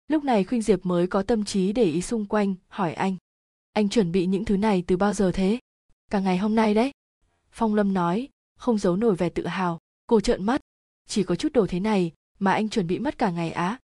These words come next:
anh làm việc chẳng hiệu quả gì cả." "Hả?" Lúc này, đến lượt Phong Lâm kinh ngạc nhìn Khuynh Diệp, nhưng rất nhanh anh đã lấy lại được vẻ tự tin,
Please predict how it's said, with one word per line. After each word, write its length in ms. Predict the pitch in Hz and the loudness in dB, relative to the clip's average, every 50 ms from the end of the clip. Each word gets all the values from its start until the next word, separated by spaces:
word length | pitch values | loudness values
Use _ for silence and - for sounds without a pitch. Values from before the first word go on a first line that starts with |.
| _ _ _ | _ _ _
anh 180 | - 202 208 202 | -2 0 0 2
làm 120 | 190 170 | 0 0
việc 220 | 170 185 170 165 - | 0 0 -2 -2 -2
chẳng 160 | 220 190 165 | -4 -4 -2
hiệu 140 | 151 147 - | -4 -4 -4
quả 180 | - 190 165 | -2 -4 -4
gì 160 | - 185 175 | -2 -2 -4
cả." 280 | 160 - - 190 170 151 - _ _ _ _ _ - - | -4 -2 -4 -4 -4 -4 -8 _ _ _ _ _ -20 -18
"Hả?" 460 | - 226 240 247 226 185 175 180 190 - _ _ _ _ _ - | -8 -2 2 4 4 4 4 2 0 -4 _ _ _ _ _ -2
Lúc 180 | 285 311 294 | -2 0 0
này, 300 | 262 226 202 185 175 165 _ _ _ _ - | 2 2 2 2 2 0 _ _ _ _ 2
đến 140 | 202 196 196 | 2 2 4
lượt 180 | 240 302 262 208 | 4 2 2 0
Phong 240 | - - 226 214 208 | 2 0 -2 0 2
Lâm 180 | 208 214 202 | 2 0 0
kinh 220 | 202 220 214 202 202 | 0 -2 -2 0 0
ngạc 140 | 208 190 | 0 0
nhìn 220 | 175 180 190 185 165 | 0 0 0 0 0
Khuynh 200 | - 220 214 196 | 0 -2 -4 -2
Diệp, 240 | 190 - 196 180 - _ _ _ _ _ - | 0 0 0 0 0 _ _ _ _ _ 0
nhưng 180 | 220 226 214 | 2 2 2
rất 180 | 208 - 311 294 | 4 2 0 2
nhanh 200 | 247 233 220 220 | 2 0 0 2
anh 220 | - 214 208 196 | 2 2 2 4
đã 140 | 190 - - | 2 2 2
lấy 180 | 202 190 185 202 | 4 2 2 2
lại 180 | 233 247 185 | 2 0 2
được 180 | 185 190 180 - | 0 0 0 2
vẻ 140 | 202 180 160 | 0 -2 0
tự 160 | - 190 - | 0 -2 -2
tin, 320 | - - 220 220 208 196 | 0 0 0 2 2 0